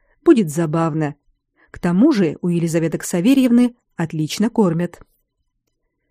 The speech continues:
Ну надо же, какой шанс. Равнодушно, чтобы не возбудить любопытство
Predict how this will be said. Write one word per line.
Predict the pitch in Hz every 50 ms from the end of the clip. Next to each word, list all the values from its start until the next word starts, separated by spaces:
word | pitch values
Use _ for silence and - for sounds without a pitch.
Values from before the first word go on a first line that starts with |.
| _ _ _ _ _ _ _ _ _ _ -
Ну | - 233 262
надо | 254 254 269 269 233 208 196
же, | 170 175 180 175
какой | 170 - - 175 175 - - 330
шанс. | 339 - - - 180 170 165 165 156 - - - _ _ _ _ _ _ _ _ _ _ _ _ _ _ _ _ _ _ _ - _ _ _
Равнодушно, | - 185 190 170 180 175 170 185 262 233 - - 165
чтобы | 165 - - 180 170 156 170
не | 170
возбудить | 160 175 165 156 156 170 160 175 170 -
любопытство | 180 175 160 170 165 - 247 262 - - - 175 165 156